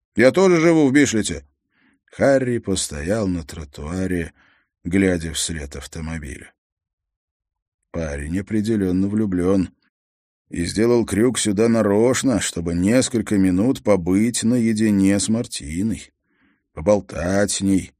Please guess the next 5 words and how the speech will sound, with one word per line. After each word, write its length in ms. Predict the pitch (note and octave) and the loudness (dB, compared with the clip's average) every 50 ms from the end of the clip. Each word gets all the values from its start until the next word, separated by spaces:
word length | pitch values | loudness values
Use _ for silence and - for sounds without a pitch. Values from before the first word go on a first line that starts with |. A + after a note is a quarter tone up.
| _ _ _ _ - - - - - _ _ _ _ | _ _ _ _ -20 -20 -20 -20 -20 _ _ _ _
спокойно, 720 | - - - D#3+ F#3 F3 - C#3+ E3+ F3 F3 E3+ D#3+ D#3 C3+ | -12 -2 0 0 2 2 2 2 2 2 2 2 2 2 2
без 180 | B2+ C#3 - | 2 2 0
помех, 580 | - - A2 A#2+ A2+ G#2 A2 C3 D3 D3 C3+ - | 0 2 2 4 4 4 4 4 4 4 2 0
что-нибудь 440 | - - A2+ B2+ C#3+ C#3 C3 - - | -2 -2 0 2 2 2 0 -2 -2
рассказать, 960 | - - - - - C3+ G#2 - - F#2+ B2+ C3+ C3+ C3+ B2+ B2 - - | -4 -4 -4 -2 -2 -4 -4 -2 0 0 2 2 2 0 -2 -6 -10 -14